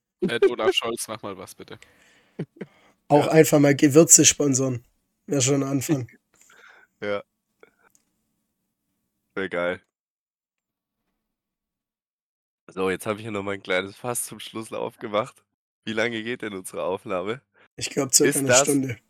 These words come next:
Speaker 3: Ja, okay, okay. Ich hab jetzt schon gedacht, es geht hier über eine Stunde.
Speaker 1: Wie lange haben wir?
Speaker 2: Circa eine Stunde.
Speaker 1: Ja, das ist doch perfekt.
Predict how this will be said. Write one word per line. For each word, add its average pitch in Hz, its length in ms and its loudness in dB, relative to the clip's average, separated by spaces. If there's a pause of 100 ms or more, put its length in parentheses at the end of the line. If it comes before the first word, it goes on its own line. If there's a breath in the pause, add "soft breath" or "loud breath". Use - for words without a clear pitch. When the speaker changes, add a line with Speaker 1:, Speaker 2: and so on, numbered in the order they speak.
(760)
Speaker 3:
Ja, 76 220 -6
okay, 71 360 -14
okay. 78 300 -16 (920 soft breath)
Ich - 160 -16
hab 104 100 -10
jetzt 110 140 -12
schon 101 160 -12
gedacht, 95 320 -12
es - 100 -20
geht 98 160 -16
hier 98 160 -12
über 90 140 -12
eine 92 160 -12
Stunde. 90 420 -16 (400)
Speaker 1:
Wie 127 140 -16
lange 147 160 -8
haben 185 140 -10
wir? 202 120 -12 (840)
Speaker 2:
Circa 147 260 2
eine 127 100 -4
Stunde. 151 400 -2 (680)
Speaker 1:
Ja, 101 100 -10
das 82 120 -14
ist - 80 -18
doch - 100 -16
perfekt. - 480 -12